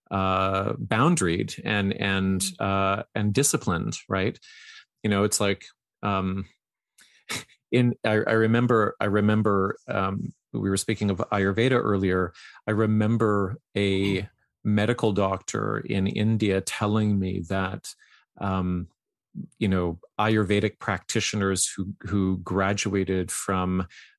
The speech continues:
Speaker 1: uh, the B A M S degree, which is kind of like the biomedicine equivalent of, of, of an Ayurvedic training. Um, the, the students that got into that stream were the ones who weren't,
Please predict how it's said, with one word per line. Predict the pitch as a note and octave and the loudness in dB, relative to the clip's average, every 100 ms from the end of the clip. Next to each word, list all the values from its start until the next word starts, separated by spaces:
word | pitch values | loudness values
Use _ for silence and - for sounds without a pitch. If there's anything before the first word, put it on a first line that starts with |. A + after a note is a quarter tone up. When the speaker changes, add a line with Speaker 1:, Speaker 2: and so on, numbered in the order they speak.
| - | -6
Speaker 1:
uh, | F#2 F#2 F2+ | -2 -2 -2
the | G2 G2+ F#2+ | -2 0 0
B | F#2 F#2 G2+ G#2 | -2 0 0 2
A | F#2+ F#2+ | 0 0
M | - F#2+ F#2 | 0 -2 -2
S | G#2 G2+ - | 0 0 0
degree, | - F2 F#2 F2 | -2 -2 0 0
which | F#2+ G2 | -2 -4
is | - | -4
kind | - G#2+ G#2 | -4 -2 0
of | G2 | 0
like | G2+ F2+ - | -2 -4 -2
the | F#2 | -4
biomedicine | F2 F2+ F#2 F#2 F#2 - F#2+ | -2 0 0 0 0 -2 -2
equivalent | F2 - G2 F2+ F2+ F2+ - | -4 -2 -2 0 -2 -2 -2
of, | F#2 F2 E2+ - - - - - | -2 -2 -6 -12 -18 -20 -12 -4
of, | F#2 F2+ E2+ - - | -2 -2 -4 -10 -6
of | G2 E2+ - | -4 -4 -4
an | G#2 | -4
Ayurvedic | F#2 G2 F#2+ F2+ G2 G2 - | -2 0 0 0 0 -2 -4
training. | - F#2+ F2+ F2+ F2 - - - - | -4 -2 0 0 -4 -8 -20 -14 -4
Um, | G2 F#2 F#2 - - | 0 0 0 -4 -6
the, | G#2+ F#2+ G2+ | -6 -2 -2
the | - G#2+ G2+ | 0 0 0
students | - - C#3+ C3 - | 0 2 2 4 2
that | A2+ | 0
got | F2+ G#2 A2 | 0 2 2
into | G#2+ G#2 | 0 0
that | G2 F#2+ | -2 0
stream | - G#2+ G#2+ G2+ | 0 0 2 2
were | G2 | 2
the | G2 | 0
ones | F2+ G2+ G2 | 2 2 2
who | - A2+ | 0 0
weren't, | F2 A2 A#2 | 2 2 2